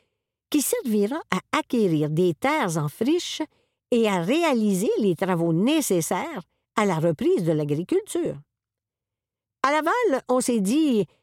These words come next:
Ça ne sert à rien de protéger une terre agricole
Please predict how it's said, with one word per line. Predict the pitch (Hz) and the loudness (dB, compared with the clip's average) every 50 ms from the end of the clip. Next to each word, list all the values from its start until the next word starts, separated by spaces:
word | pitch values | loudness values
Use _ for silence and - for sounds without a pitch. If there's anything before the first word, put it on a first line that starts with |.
| _ _ _ _ _ - 262 | _ _ _ _ _ -4 -2
Ça | - - 320 | 0 0 0
ne | 285 233 | 0 0
sert | - 277 262 226 | 0 0 0 0
à | 202 | 0
rien | 185 180 208 277 302 | 0 0 0 0 0
de | 262 214 | 0 0
protéger | 190 - 185 175 202 - 202 180 202 269 | -2 0 -2 -2 0 0 0 0 0 0
une | 254 196 160 147 | 0 0 -2 -2
terre | - 220 233 233 208 | -2 -2 0 0 0
agricole | 180 156 147 160 151 147 - 269 | -2 -2 -2 -2 -2 -2 -2 0